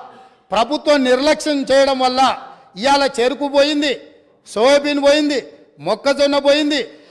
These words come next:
<coughs> పసుపు పోయింది, ఇట్లాంటి పంటలన్నీ పోయి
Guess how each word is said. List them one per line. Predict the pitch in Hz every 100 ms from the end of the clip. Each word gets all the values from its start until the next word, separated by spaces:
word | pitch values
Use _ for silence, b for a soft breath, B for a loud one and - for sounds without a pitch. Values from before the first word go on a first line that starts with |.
| b - 277
<coughs> | - - - - 180
పసుపు | 214 - 302 294
పోయింది, | 285 311 302 - - - _ -
ఇట్లాంటి | 214 - 262 262 240
పంటలన్నీ | 202 214 226 277 277 262
పోయి | 214 233 285 330